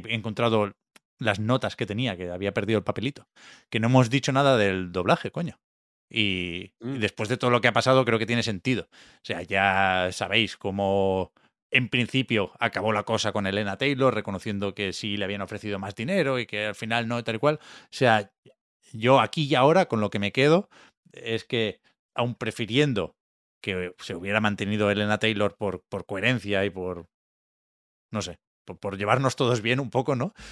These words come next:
Speaker 1: Creo que, a diferencia de lo que decía con los gráficos, Bayonetta tres no es peor por el hecho de que Jennifer Hale sea la voz de Bayonetta. Al revés.
Speaker 2: Lo
Speaker 1: O
Speaker 2: hace
Speaker 1: sea,
Speaker 2: muy bien,
Speaker 1: ni,
Speaker 2: yo creo, vaya.
Speaker 1: ni, ni nos hubiéramos enterado la mayoría,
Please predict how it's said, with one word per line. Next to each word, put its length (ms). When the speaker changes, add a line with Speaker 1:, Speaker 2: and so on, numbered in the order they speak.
Speaker 1:
Creo 260
que, 180
a 100
diferencia 480
de 60
lo 80
que 100
decía 280
con 160
los 160
gráficos, 540
Bayonetta 400
tres 240
no 300
es 100
peor 360
por 240
el 120
hecho 280
de 160
que 680
Jennifer 380
Hale 220
sea 180
la 100
voz 180
de 80
Bayonetta. 420
Al 120
revés. 320
Speaker 2:
Lo 60
Speaker 1:
O 20
Speaker 2:
hace 100
Speaker 1:
sea, 80
Speaker 2:
muy 120
bien, 260
Speaker 1:
ni, 80
Speaker 2:
yo 80
creo, 300
vaya. 160
Speaker 1:
ni, 340
ni 260
nos 280
hubiéramos 380
enterado 440
la 80
mayoría, 480